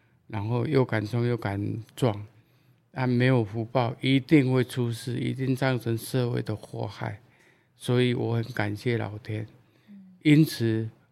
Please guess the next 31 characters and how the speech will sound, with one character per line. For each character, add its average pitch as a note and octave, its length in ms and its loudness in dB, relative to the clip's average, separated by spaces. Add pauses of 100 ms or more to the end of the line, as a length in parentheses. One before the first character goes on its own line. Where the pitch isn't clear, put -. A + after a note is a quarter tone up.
(200)
我 A2+ 160 0
在 C3+ 200 4
这 C3+ 180 4
里 A2+ 380 0 (260)
要 B2 400 0 (680)
给 B2 220 6
我 A#2+ 220 6
们 A2+ 180 2
在 B2+ 200 2
挫 D3+ 280 4
折 B2+ 200 4
当 B2+ 260 2
中 C3+ 180 2
的 A#2 80 2
朋 A2+ 300 0
友 A#2+ 160 4
们 G#2+ 340 0 (1080)
共 C#3+ 240 2
同 A2+ 220 -4
勉 G#2+ 380 0
励， A#2 320 -2 (1120)
不 C3 80 0
要 C3 180 6
放 B2 360 2
弃。 A2+ 420 -2 (120)
只 C3 180 -2
要 C#3 260 6
您 C3 440 -2 (640)
有 A#2+ 180 2
希 C3 380 2
望， A#2+ 320 2